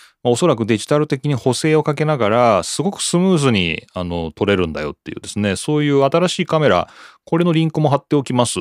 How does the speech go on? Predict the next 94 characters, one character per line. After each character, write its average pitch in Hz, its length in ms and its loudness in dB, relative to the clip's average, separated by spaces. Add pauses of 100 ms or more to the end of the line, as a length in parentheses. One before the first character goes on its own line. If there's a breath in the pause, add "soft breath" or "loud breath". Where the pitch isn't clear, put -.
YouTube 135 460 -2
に 104 80 2
あ 95 40 2
り 107 60 2
ま 120 120 2
し - 80 -6
た。 - 260 0
え 101 120 -8
ー、 - 20 -6
こ 135 120 -6
の 147 80 0
鈴 143 240 -4
鹿 165 120 0
で 170 80 2
は 98 240 2
ル 113 100 2
イ 156 40 2
ス・ - 180 -2
ハ - 180 -2
ミ 165 100 2
ル 151 80 -4
ト 110 120 2
ン - 20 0
に 95 60 -2
乗 85 100 -2
っ - 20 -20
て - 120 -4
い 82 80 -4
た。 78 280 -2 (520 loud breath)
次 190 300 2
の 143 460 4 (520)
ア 131 120 2
ブ 165 120 2
ダ 180 100 4
ビ 175 100 2
で 180 100 2
は 95 420 4
マ 127 180 -2
ク 185 240 -2
ラ 185 240 2
ー 175 40 2
レ 170 120 2
ン 147 100 0
に 131 100 0
乗 117 120 4
る 117 100 0
か 127 140 2
も 95 120 0
ゴ 110 120 0
ニ 131 80 2
ョ 107 60 2
ゴ 113 80 2
ニ 101 60 0
ョ - 40 -2
っ - 20 -18
て - 80 -10
言 - 40 -12
っ - 20 -14
て 90 60 -6
ま 90 80 -2
し - 40 -10
た - 80 -8
け 76 80 -8
ど 73 80 -12
ね。 101 300 -2 (220)
は 85 160 -4
い、 - 40 -8
秘 120 120 -4
密 107 240 -2
だ 95 120 0
そ 82 200 -4
う - 20 -4
で 76 120 -8
す - 160 -10
が。 57 220 -8 (340)
は 85 160 -2
い、 78 100 -10
新 151 240 -4
型 143 240 0
の、 123 400 2
え 117 80 -2
ー、 117 40 -2
オ 123 80 2
ン 120 60 0
ボ 117 80 2
ー 117 40 4
ド 113 60 0
カ 107 120 0
メ 92 80 2
ラ、 82 160 0
も 131 140 -2
し 98 260 -4
見 117 340 -2
損 143 260 -2